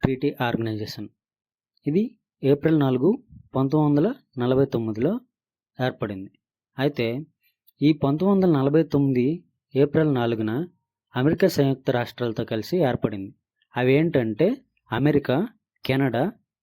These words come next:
యూకే, ఫ్రాన్స్, ఇటలీ, బెల్జియం, నెదర్లాండ్స్, లక్సెంబర్గ్, డెన్మార్క్,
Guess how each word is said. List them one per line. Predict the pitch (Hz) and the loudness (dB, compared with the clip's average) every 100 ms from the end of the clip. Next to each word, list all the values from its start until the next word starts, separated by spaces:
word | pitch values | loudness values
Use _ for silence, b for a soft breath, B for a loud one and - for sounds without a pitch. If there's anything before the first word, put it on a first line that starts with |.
| - | -6
యూకే, | 120 147 147 123 180 - _ _ _ - | 2 2 2 -2 -2 -8 _ _ _ -6
ఫ్రాన్స్, | 117 117 156 - - - _ _ - | -4 -2 -4 -6 -14 -18 _ _ -10
ఇటలీ, | 113 143 117 170 - _ _ _ 120 | -2 -2 -2 -6 -10 _ _ _ -2
బెల్జియం, | 120 143 139 127 139 - _ _ _ | 0 2 2 2 0 -6 _ _ _
నెదర్లాండ్స్, | 113 113 120 143 117 139 - - _ _ 123 | -6 -2 0 0 0 -2 -6 -18 _ _ -8
లక్సెంబర్గ్, | 120 - 151 135 117 180 - _ _ _ - | -8 -4 -4 -2 -4 -6 -20 _ _ _ -8
డెన్మార్క్, | 117 135 131 120 160 | -2 0 0 0 -2